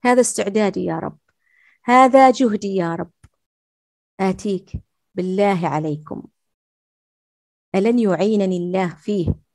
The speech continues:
على الطاعات ويهيئ فيه نفسي إلى أن أزداد؟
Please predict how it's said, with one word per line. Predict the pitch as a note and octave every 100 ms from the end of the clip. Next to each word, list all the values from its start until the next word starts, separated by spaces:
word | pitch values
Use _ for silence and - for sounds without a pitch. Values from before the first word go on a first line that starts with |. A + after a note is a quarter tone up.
| _ _ _ _
على | E3+ F#3+
الطاعات | F#3 - E3+ D#3+ F#3 F#3 - _ _ _ _ _ -
ويهيئ | F#3+ F3+ G3 A3 G#3 E3+
فيه | E3 - G3+ F#3
نفسي | G#3 - G3
إلى | F3+ F#3+
أن | F#3+ F#3+ F#3
أزداد؟ | E3 - - G3 G#3